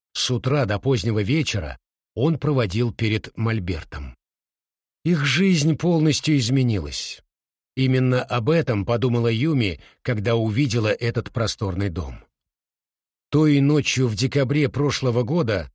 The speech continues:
когда Такахико вернулся из Иокогамы в свой новый дом в районе Тама,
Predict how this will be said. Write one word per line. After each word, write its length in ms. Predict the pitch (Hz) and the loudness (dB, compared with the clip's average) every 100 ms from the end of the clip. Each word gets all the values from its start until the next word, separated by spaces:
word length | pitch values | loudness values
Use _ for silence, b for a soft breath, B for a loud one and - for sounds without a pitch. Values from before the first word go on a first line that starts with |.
| _ _ | _ _
когда 460 | - 120 104 123 117 | -4 -4 0 0 0
Такахико 680 | - 113 135 - 151 147 117 | -2 -2 -2 -2 -4 -2 0
вернулся 560 | 101 113 131 127 - 120 | 0 0 0 0 0 -2
из 300 | - 120 - | -2 -4 -2
Иокогамы 840 | 120 117 110 113 160 156 113 80 b b b | -2 -2 0 0 2 2 0 -2 b b b
в 80 | - | -4
свой 400 | - 110 147 127 | -2 2 4 4
новый 340 | 123 135 123 117 | 4 2 2 2
дом 420 | 110 180 127 92 | 2 2 2 0
в 100 | 95 | 2
районе 460 | 123 123 123 123 | 2 4 2 2
Тама, 480 | 120 120 110 80 71 | 0 0 0 -2 -8